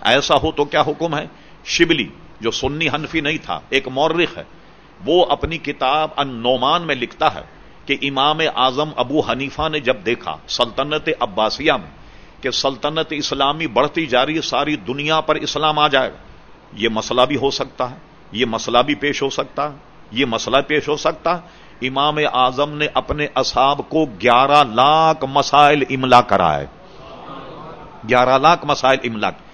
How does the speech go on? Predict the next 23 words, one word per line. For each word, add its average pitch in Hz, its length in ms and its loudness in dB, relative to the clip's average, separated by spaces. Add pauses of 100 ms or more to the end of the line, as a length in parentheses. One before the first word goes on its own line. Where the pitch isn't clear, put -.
(260)
پھر 165 120 0
اس 165 140 0
کے 160 100 2
بعد 151 180 4
آئیے، 104 260 -2 (320)
سلطان 143 560 0
اورنگ 143 340 4
زیب 139 340 -4
عالمگیر 143 520 2
رحمۃ 139 320 -2
اللہ 123 160 0
علیہ 101 180 -2
نے 71 60 -16 (340)
پانچ 143 380 0
سو 160 100 -2
علماء 147 420 0
کی 147 80 -6
اسمبلی 143 420 -2
بنائی، 110 280 -2 (400)
جس 131 220 -2
کے 135 120 -2
سربراہ 135 480 2
تھے 160 160 -4